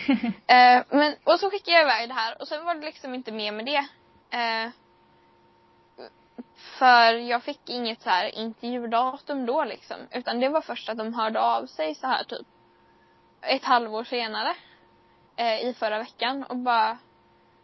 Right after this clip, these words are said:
Speaker 2: "Ja, men vill, vill du komma på intervju fredagen den trettioförsta?" Jag bara, "Eh, oj då", liksom. Men jag bestämde mig för att ja, men varför inte?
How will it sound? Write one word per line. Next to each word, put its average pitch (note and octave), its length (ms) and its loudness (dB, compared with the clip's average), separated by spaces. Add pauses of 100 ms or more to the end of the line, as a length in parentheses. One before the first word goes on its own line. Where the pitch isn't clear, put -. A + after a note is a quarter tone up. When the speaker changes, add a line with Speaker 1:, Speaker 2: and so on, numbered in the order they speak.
Speaker 2:
"Ja, D#4 520 2
men C#4+ 380 -10
vill, C#4 140 -12
vill C#4+ 180 -8
du D#4+ 80 -8
komma F4 340 -6
på - 120 -8
intervju C#4 640 -6 (140)
fredagen A#3 580 -2
den A3+ 220 -2
trettioförsta?" C#4 680 -6
Jag A#3+ 200 0
bara, A#3+ 300 0 (1700)
"Eh, A#3 500 -4 (260)
oj G#4 200 2
då", B3 200 0 (320)
liksom. C#4 500 -2 (540)
Men C4 300 2
jag C#4 180 4
bestämde C4+ 380 -4
mig A#3+ 160 -4
för D4+ 120 -6
att G#4 180 0
ja, A4+ 220 -2 (140)
men F#4 100 -6
varför D#4+ 360 0
inte? A#3 500 -12